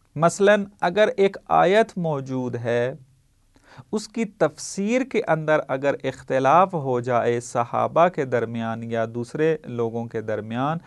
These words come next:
تو اس اختلاف کو ختم کرنے کا محور کون ہے؟ فصل الخطاب کون ہے؟ کون ایسی شخصیت ہے پیغمبر کے بعد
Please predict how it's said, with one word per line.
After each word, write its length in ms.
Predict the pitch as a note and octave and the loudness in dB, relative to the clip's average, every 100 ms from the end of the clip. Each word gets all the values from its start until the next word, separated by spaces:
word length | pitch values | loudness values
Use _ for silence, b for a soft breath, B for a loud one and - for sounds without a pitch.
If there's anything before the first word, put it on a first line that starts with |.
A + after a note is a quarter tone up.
| B B B B _ | B B B B _
تو 220 | - A3 - | 4 4 4
اس 260 | B3 B3+ - - | -2 -4 -6 0
اختلاف 1000 | E3 - - - E3 D#3 D#3+ F#3+ G#3+ - | 0 -2 -14 -2 2 6 6 6 4 2
کو 200 | A3 A3 | 2 2
ختم 640 | - - F3+ C4 D#4 C4+ | -2 -2 0 0 0 0
کرنے 440 | F#3 D#3 D3+ D3+ | 0 0 -4 -8
کا 380 | D3 D#3+ E3 F3 - _ _ _ _ _ B2+ | -2 2 2 2 -4 _ _ _ _ _ -10
محور 560 | B2+ C#3 - C#3+ D#3 | -6 -6 -6 -2 -2
کون 380 | D3+ C#3 C3 A2 G#2 F#2 | 0 0 0 -2 -6 -14
ہے؟ 100 | F2+ - | -14 -20
فصل 640 | - - A3+ - - G3+ | -8 2 2 2 -2 0
الخطاب 840 | G3+ F3+ - C#3 D#3+ F3+ F#3 B2 | 2 -2 -6 -2 6 8 6 2
کون 280 | A#2 A2 G2+ | -4 -4 -4
ہے؟ 400 | G#2 - B2+ _ _ b b b b b b b _ - | -10 -14 -18 _ _ b b b b b b b _ 6
کون 400 | A#3+ B3+ C4+ C4 - | 10 12 10 2 0
ایسی 380 | G3+ G3 G3 G3+ | 4 4 4 -6
شخصیت 880 | F#3 - E3+ - - E3+ E3+ F3 E3 | -4 -4 -4 -4 -8 -2 0 0 0
ہے 540 | C3 D#3 F#3+ C3+ A2 - _ | -2 6 8 8 4 -6 _
پیغمبر 600 | D3+ D3 D3+ D3 D3 D3+ | 2 4 2 -2 2 2
کے 240 | D3 D#3 C#3+ | 2 -4 -4
بعد 560 | C3 D#3+ G3 A3+ A#3 | 4 8 10 10 10